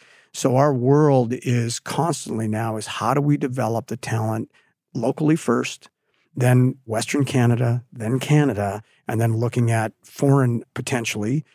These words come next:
having people coming from foreign countries into our world. Alberta has some opportunities that we have taken advantage of. During the pandemic, we had the ability to get people into our airport a little quicker than the rest of the country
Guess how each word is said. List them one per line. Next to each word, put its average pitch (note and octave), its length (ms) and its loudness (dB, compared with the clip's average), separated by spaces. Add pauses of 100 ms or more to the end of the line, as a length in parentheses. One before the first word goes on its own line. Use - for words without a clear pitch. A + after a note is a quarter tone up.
(120)
having A2 280 -4
people C3+ 240 -8
coming A2+ 280 -6
from A#2 160 -12
foreign A2+ 280 -6
countries A2+ 440 -4
into A2 240 -6
our A2+ 160 -4
world. A2+ 300 -8 (420)
Alberta D3+ 360 4
has C3 280 0
some A#2 340 -2
opportunities B2 800 -2
that A#2+ 160 -4
we C3 140 0
have B2 160 2
taken B2+ 300 0
advantage A2+ 460 -6
of. - 80 -18 (120)
During B2 240 0
the A#2 80 0
pandemic, A2+ 580 -2 (340)
we C3 120 -2
had A#2 240 2
the B2 80 0
ability A#2+ 380 -2
to B2 100 -6
get A#2 200 -6
people B2 480 -6
into C3+ 240 0
our A#2 140 0
airport B2 480 -2 (120)
a D#3 40 0
little A#2+ 160 -2
quicker D3+ 340 -2
than B2 120 0
the A#2+ 80 -2
rest A2+ 260 -6
of - 60 -8
the A#2 60 -12
country D3 500 0